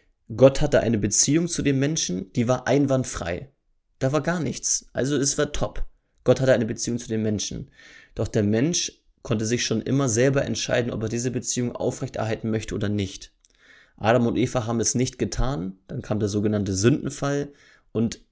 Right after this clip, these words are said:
Sünde ist nichts anderes als die Abkehr von Gott, Zielverfehlung. Und seit diesem Tag, wo der Mensch, der erste Mensch das getan hat, sich von Gott entfernt hat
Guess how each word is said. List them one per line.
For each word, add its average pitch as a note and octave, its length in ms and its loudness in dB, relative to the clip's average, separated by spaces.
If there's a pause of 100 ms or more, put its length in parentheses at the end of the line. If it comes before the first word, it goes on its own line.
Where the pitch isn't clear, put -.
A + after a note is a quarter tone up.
(280)
Sünde B2+ 380 4
ist C3 200 0
nichts - 280 2
anderes C3+ 560 0
als - 480 0 (680)
die - 200 -2
Abkehr C3+ 360 2
von A#2 240 -2
Gott, - 360 -2 (340)
Zielverfehlung. D3 1000 2 (1080)
Und G#2+ 160 0
seit A2 200 6
diesem D#3 260 4
Tag, A2+ 360 6
wo A#2 60 0
der A2 340 0
Mensch, A2+ 420 0
der A2+ 100 -2
erste C3 320 -2
Mensch B2+ 240 -2
das B2 200 -2
getan A2+ 360 -4
hat, G#2+ 100 -6
sich G#2+ 160 -4
von A2 180 -4
Gott B2 200 -2
entfernt C3 560 -2
hat - 260 -6